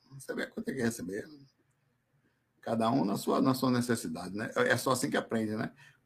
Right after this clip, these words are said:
Até porque, se deixar o camarada não sofrer na, no processo ou voltar numa situação difícil, ele vai aprontar de novo, né?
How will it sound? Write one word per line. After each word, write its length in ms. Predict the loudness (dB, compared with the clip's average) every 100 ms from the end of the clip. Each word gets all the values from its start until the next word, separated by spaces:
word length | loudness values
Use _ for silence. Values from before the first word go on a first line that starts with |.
| -4 4
Até 220 | 4 6
porque, 360 | 4 2 4 4
se 140 | 4
deixar 320 | 4 6 8 6
o 60 |
camarada 480 | 8 10 10 10 8
não 140 | 6
sofrer 680 | 6 4 4 4 4 4 -4 _ _ _ _ _ _ _ 2
na, 220 | 6 6
no 160 | 4
processo 540 | 2 2 4 6 6 6
ou 60 |
voltar 480 | 4 4 6 8 8
numa 100 | 6
situação 320 | 2 -2 -2
difícil, 340 | -2 -2 -2 -4 -20 _ _
ele 120 | 4
vai 80 | 4
aprontar 420 | 6 4 6 4
de 80 | 6
novo, 480 | 6 8 8 6 -6 _ _ _ _ _ _ _ _
né? 300 | -6 -4 -4